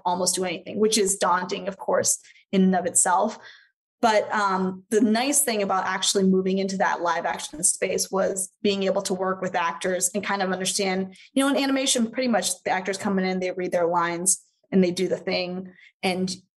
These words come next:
and, and, and that's, that's a, you know, sort of one aspect of it. And in live action, it's very much like, all right, we're actually working together now of like, you know what, it's not coming out right and, you know, out of your mouth because we're actually seeing you say the thing.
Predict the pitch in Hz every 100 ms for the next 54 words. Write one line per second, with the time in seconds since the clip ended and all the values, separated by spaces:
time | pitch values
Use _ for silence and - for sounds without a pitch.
0 | - 202 - 208 190 202 185 185 - -
1 | - 190 190 202 190 - - 214 165 170
2 | - - 208 185 170 180 175 202 202 214
3 | 226 - 226 214 208 202 247 - 202 196
4 | 208 208 202 202 185 185 277 220 220 -
5 | _ _ 226 233 233 254 208 214 214 202
6 | 196 196 185 185 185 190 190 269 311 359
7 | 240 269 285 - 254 233 220 - - -
8 | 185 190 175 156 - - 202 190 202 175
9 | 175 190 202 214 214 262 - 208 190 196
10 | - 196 - - 220 214 196 190 - -
11 | 190 196 190 190 208 240 262